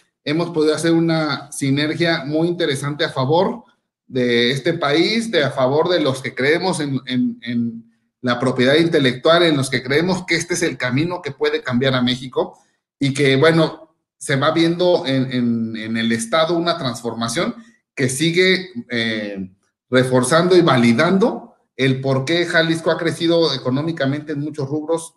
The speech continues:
y uno de esos es precisamente que le ha apostado a la innovación. Tenemos tres preguntas de nuestro público, este, que nos quedan escasos seis minutos de este SIX de Compliance,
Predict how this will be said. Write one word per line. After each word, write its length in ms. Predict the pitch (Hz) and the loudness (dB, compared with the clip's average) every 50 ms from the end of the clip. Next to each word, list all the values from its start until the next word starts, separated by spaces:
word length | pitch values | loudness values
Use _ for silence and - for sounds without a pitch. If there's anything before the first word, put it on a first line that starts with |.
| _ - | _ -4
y 220 | 120 117 117 127 | -2 2 2 4
uno 200 | 143 151 156 151 147 | 4 4 2 2 2
de 100 | 143 131 | 2 0
esos 260 | 131 151 151 131 143 | 0 -2 -2 0 0
es 160 | 147 143 139 | 0 0 0
precisamente 840 | - - 127 117 131 131 139 131 127 123 131 131 131 127 143 143 - - | -2 -4 -4 -4 -2 0 0 2 2 2 2 2 2 0 -2 -4 -6 -6
que 80 | 117 107 | -6 -2
le 80 | 110 | -2
ha 60 | 117 | -2
apostado 540 | - - 123 117 - - 120 120 120 127 120 | -2 -2 -6 -6 0 0 2 2 4 4 4
a 40 | 117 | 2
la 120 | 113 110 | 2 0
innovación. 520 | 107 107 113 113 110 110 - 156 151 143 139 - _ - - _ _ _ _ _ _ | 0 0 0 0 0 0 0 0 -2 -2 -4 -10 _ -20 -20 _ _ _ _ _ _
Tenemos 340 | - 139 156 180 202 190 190 | 0 2 4 4 4 2 4
tres 180 | - 202 190 - | 4 4 4 4
preguntas 520 | 190 190 175 175 190 196 196 202 196 185 | 4 4 6 6 4 6 6 4 6 6
de 80 | 180 156 | 4 4
nuestro 340 | 156 143 151 165 151 139 | 2 2 2 2 2 4
público, 680 | 175 196 196 202 202 196 196 202 202 214 240 - - - - - _ _ _ _ _ | 4 2 2 4 2 -2 -2 -2 -2 -2 -2 -4 -8 -14 -16 -20 _ _ _ _ _
este, 480 | - 131 127 127 131 135 - - 143 - _ - 127 127 - - _ _ _ _ _ _ _ _ _ _ _ | -2 -2 0 -2 -2 -6 -2 -2 -2 -2 _ -6 -6 -6 -8 -14 _ _ _ _ _ _ _ _ _ _ _
que 560 | 139 147 147 147 147 147 147 - - _ _ _ _ _ _ _ _ _ _ _ | 0 2 2 2 0 -4 -10 -16 -20 _ _ _ _ _ _ _ _ _ _ _
nos 180 | 143 143 135 - | -4 -4 0 2
quedan 320 | 185 196 190 190 190 185 | 4 4 4 6 4 2
escasos 520 | 165 - 170 - 202 196 190 - 190 156 | 2 0 0 0 0 0 0 0 -2 -2
seis 380 | - - 196 202 196 196 196 - | 0 2 4 4 4 4 2 0
minutos 560 | 190 180 180 185 196 208 - - 202 190 170 175 | 2 2 4 2 2 0 0 0 0 0 2 2
de 120 | 190 190 | 2 0
este 240 | 185 - - 185 160 | 0 0 -4 -4 -4
SIX 280 | - 175 180 180 175 170 | -2 -4 -6 -6 -4 -4
de 120 | 175 - | -4 -4
Compliance, 880 | 127 139 131 131 131 170 175 175 185 180 185 190 196 190 - - - | -4 -6 -6 -4 -2 0 0 2 0 2 0 0 -2 -4 -6 -10 -12